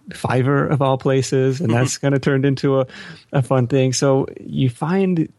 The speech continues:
Speaker 1: these things, and, and somebody mentioned this on my show, uh, a couple weeks ago. I thought was really, really good. He said, you know, um, he said this in different words, but action breeds action. Like, 'cause sometimes the best opportunities are found once you're already in motion.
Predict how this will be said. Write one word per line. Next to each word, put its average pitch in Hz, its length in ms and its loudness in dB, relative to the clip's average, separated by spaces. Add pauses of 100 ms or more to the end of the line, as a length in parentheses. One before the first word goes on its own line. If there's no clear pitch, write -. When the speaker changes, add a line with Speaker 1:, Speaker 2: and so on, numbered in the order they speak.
Speaker 1:
these 143 260 0
things, 131 260 0
and, 127 220 2
and 123 180 0
somebody 156 280 2
mentioned 117 340 0
this 113 300 0
on 117 180 0
my 110 140 2
show, 113 560 0 (420)
uh, - 160 -2
a 117 80 0
couple 139 240 -2
weeks 123 240 0
ago. 110 120 2
I 107 60 0
thought 143 220 -2
was 123 180 0
really, 120 380 0
really 110 240 2
good. 104 340 0 (480)
He - 60 -2
said, 113 380 0
you 139 200 0
know, - 280 0
um, - 500 -6 (180)
he 175 120 -2
said 120 180 0
this 117 160 0
in 110 80 2
different 117 260 0
words, 104 240 0
but - 160 -2
action 127 460 0
breeds 110 320 0
action. - 560 -4 (380)
Like, 117 120 2
'cause 131 160 0
sometimes 139 380 2
the 120 80 0
best 113 280 0
opportunities 117 580 0
are 113 60 2
found 110 300 0
once 107 240 0
you're 113 180 2
already 107 360 2
in 104 100 2
motion. 104 500 -2